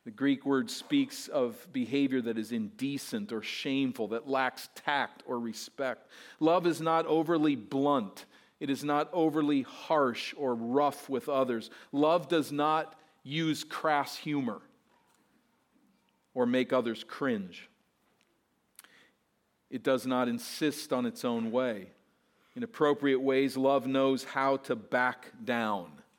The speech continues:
It is willing to yield the way to others. There are ways to do this that are unloving. Love knows when to lead.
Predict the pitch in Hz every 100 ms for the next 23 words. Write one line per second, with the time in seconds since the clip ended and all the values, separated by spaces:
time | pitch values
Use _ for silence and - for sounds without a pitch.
0 | _ _ _ _ _ - 120 123 117 135
1 | 165 165 135 131 123 170 170 147 113 127
2 | 127 147 139 113 - 123 131 131 110 -
3 | - - - - - 160 165 160 196 202
4 | 160 156 156 185 202 - 165 123 165 165
5 | 151 170 170 170 156 143 156 - 180 170
6 | 139 131 135 165 151 175 151 160 175 165
7 | 135 160 175 180 180 147 131 120 143 170